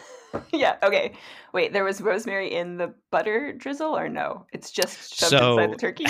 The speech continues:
Speaker 2: <laughs> no, sorry, I guess that was a little confusing. Um, you
Speaker 1: <laughs>
Speaker 2: shove two to three sprigs into the chicken hole. Uh, you really mash it in there. You know, there's no reason to be delicate when you're talking about roasting a whole bird 'cause it's disgusting.
Speaker 1: <gasps>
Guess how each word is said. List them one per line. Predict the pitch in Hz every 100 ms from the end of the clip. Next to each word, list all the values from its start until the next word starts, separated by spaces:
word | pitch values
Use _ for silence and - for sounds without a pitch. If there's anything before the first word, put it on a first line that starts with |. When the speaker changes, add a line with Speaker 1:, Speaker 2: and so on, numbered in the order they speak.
| - 190
Speaker 2:
<laughs> | 151 143
no, | 107
sorry, | 92 113 92
I |
guess | 120
that | -
was | 101
a | 90
little | 87
confusing. | 87 85 80 80 -
Um, | 107 104
you | 101 110
Speaker 1:
<laughs> |
Speaker 2:
shove | - 151 160 -
two | 143
to | 147
three | - 151
sprigs | - 131 123 117 113
into | - 117 117
the | 120
chicken | - 107 101
hole. | 92 98 92 - - - - - _ -
Uh, | 92 95
you | 98
really | 147 160
mash | 127 113 120
it |
in | 107 98
there. | 101 95 - - - - -
You | 202
know, | 214
there's | 202 202 -
no | 453
reason | 277 285 220
to | 175
be | 151
delicate | 123 117 110 110
when | 110
you're | 104
talking | 120 110 110
about | 101
roasting | 104 104 104
a | 98
whole | 107 101
bird | 107 101
'cause | 117 117
it's | 120
disgusting. | 117 - - - 156
Speaker 1:
<gasps> | 190